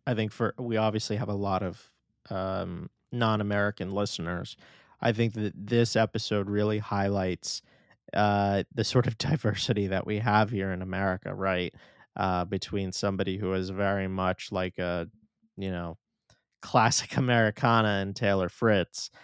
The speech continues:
and somebody who is, you know, as Marcus mentioned, like, the child of immigrants and, you know, doing the American dream, like Francis Tiafoe. So, uh, let's get right into it. I think we're gonna start with Tiafoe, um, if you don't mind, Marcus. So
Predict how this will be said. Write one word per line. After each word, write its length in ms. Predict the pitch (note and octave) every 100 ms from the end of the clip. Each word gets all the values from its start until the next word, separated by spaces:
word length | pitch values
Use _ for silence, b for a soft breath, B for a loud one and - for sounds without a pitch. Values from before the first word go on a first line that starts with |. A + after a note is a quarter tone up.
| b b b -
and 480 | F#2+ F#2+ F#2+ F#2+ -
somebody 480 | G2 F#2+ G2 G2
who 260 | F#2+ G2 G2
is, 340 | G2 F#2+ F#2
you 140 | G2 F#2+
know, 320 | F2 E2+ F2 _ _ _ _ -
as 200 | F#2+ F#2
Marcus 400 | F#2 F2 A2+ -
mentioned, 380 | G#2+ G#2+ F2 E2+
like, 180 | E2+ -
the 60 |
child 440 | - F2+ F#2+ F2 F2+
of 100 | F#2+
immigrants 760 | F#2 F#2+ F#2 G2 G2+ G2 -
and, 200 | F2 F2
you 60 | F2+
know, 200 | E2+ E2
doing 320 | - G2 F#2+
the 100 | F#2
American 560 | F#2+ F#2+ G2 - F#2+ F#2+
dream, 400 | G#2+ D3 G2 F2+
like 180 | F2+
Francis 420 | - G2 F#2 F#2 -
Tiafoe. 640 | F#2+ F#2+ G#2 - - -
So, 400 | - - F2+ - b b b b -
uh, 140 | A2 A2
let's 240 | C3 -
get 160 | A3 G#3+
right 180 | E3+ D3+
into 360 | A#2 - B2
it. 140 | A#2 - -
I 80 | B2+
think 200 | - -
we're 100 | G3
gonna 160 | D#3+
start 340 | - B2+ A2+ G2+
with 160 | G2+
Tiafoe, 720 | - A2 G2 F2 - - G1+ - _ _ -
um, 440 | G2 F#2+ F#2 G2 -
if 160 | G#2
you 60 | G2+
don't 240 | G2 F#2
mind, 260 | F2+ E2+ E2+
Marcus. 440 | - - - -
So 420 | - - G2 G2